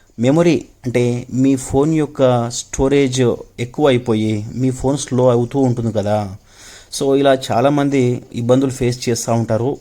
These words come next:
ఒకప్పుడు నేను కూడా చేశాను, తర్వాత తెలుసుకున్నా. మీలో చాలామందికి తెలిసి ఉండొచ్చు, but కొంతమందికి తెలియకపోతే ఒకసారి చూడండి. ఇది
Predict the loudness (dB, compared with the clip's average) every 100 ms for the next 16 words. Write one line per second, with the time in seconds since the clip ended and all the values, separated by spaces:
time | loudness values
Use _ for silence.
0 | -4 -4 -2 -2 -2 -6 -8 -2 0 2
1 | 2 2 -2 -2 -2 -2 -2 -2 -2 -4
2 | -6 -4 -2 -2 -4 -10 -20 _ -20 -4
3 | 2 2 2 2 2 2 0 2 0 0
4 | -2 0 2 2 0 0 -2 -4 -4 -4
5 | -2 0 0 0 0 -2 -6 -12 _ _
6 | -4 0 2 0 0 -2 0 -4 -6 -8
7 | -2 0 -2 -6 -18 -20 _ -4 0 2
8 | 2 0 0